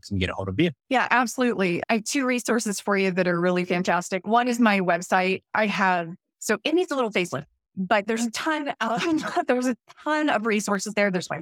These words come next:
Speaker 2: blog, there's free and almost free page. It's got a lot of other things. It's got tools, curated tools. You can go there if you want to, if you like to dig, if you like the straight shot, little education on how to simplify your client generation. Best place to go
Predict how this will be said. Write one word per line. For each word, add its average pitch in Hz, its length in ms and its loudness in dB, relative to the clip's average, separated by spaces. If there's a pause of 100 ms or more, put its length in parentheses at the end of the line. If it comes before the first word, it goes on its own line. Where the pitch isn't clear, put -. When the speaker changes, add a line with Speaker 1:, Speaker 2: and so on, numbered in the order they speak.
(100)
Speaker 2:
blog, 247 360 2 (140)
there's 196 280 -2
free 233 400 0
and 185 180 0
almost 208 380 -4
free 214 160 0
page. 190 400 -4
It's 190 140 -10
got 170 100 2
a 156 60 0
lot 165 120 2
of 175 80 0
other 214 200 0
things. 202 240 0
It's 170 100 -12
got 139 240 0
tools, 208 400 -4
curated 180 440 0 (120)
tools. 180 400 -2 (220)
You 269 80 4
can 311 100 2
go 262 140 2
there 202 200 4
if 190 80 -4
you 190 120 0
want 190 140 4
to, 185 120 -8
if 220 100 -4
you 214 80 -2
like 208 140 2
to 202 100 -4
dig, 170 300 -6 (240)
if 208 100 -6
you 262 60 0
like 247 160 2
the 208 80 -4
straight 202 300 0
shot, 196 380 2 (300)
little 190 200 0
education 185 640 -2
on 175 120 -2
how 185 140 0
to 175 80 -2
simplify 180 600 -2
your 170 160 -2
client 190 320 0
generation. 208 640 2
Best 185 280 -4
place 190 220 0
to - 80 -6
go 180 380 0